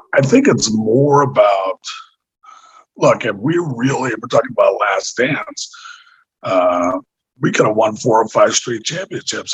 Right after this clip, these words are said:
hadn't, um, you know, Michael decided to stay, um, especially for the fourth one, which would have been our easiest championship.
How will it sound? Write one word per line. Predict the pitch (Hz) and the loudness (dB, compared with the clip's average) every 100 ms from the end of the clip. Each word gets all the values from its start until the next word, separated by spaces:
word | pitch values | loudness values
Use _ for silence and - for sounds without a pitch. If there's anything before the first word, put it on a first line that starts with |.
| - | -4
hadn't, | 143 135 123 120 110 - _ _ _ _ _ _ _ - | 2 2 2 -2 -4 -8 _ _ _ _ _ _ _ -6
um, | 113 101 92 90 92 - - _ _ _ _ _ 247 _ _ - 139 - _ _ | -2 2 2 2 -2 -6 -12 _ _ _ _ _ -20 _ _ -20 -20 -20 _ _
you | 143 | 0
know, | 113 | 0
Michael | 113 117 117 110 | 2 0 -2 -6
decided | 107 101 117 107 123 | -6 -2 -2 -4 -8
to | - | -8
stay, | - - 147 214 170 147 113 - _ _ _ _ _ _ _ _ _ | -8 -6 -4 -4 -4 -8 -14 -20 _ _ _ _ _ _ _ _ _
um, | 104 95 90 90 87 - _ _ _ _ | -2 0 0 -2 -6 -10 _ _ _ _
especially | - - 131 135 117 98 | -10 -2 0 0 -4 -6
for | 104 | -8
the | 95 | -8
fourth | - 131 202 | -2 -2 -2
one, | - - | -10 -12
which | 101 92 | -10 -6
would | 120 | -6
have | - | -6
been | 110 107 | -4 0
our | 101 | -2
easiest | - 147 160 151 123 98 - | 0 2 2 0 -4 -4 -6
championship. | - 127 127 120 - - - | -6 -6 -8 -16 -12 -10 -8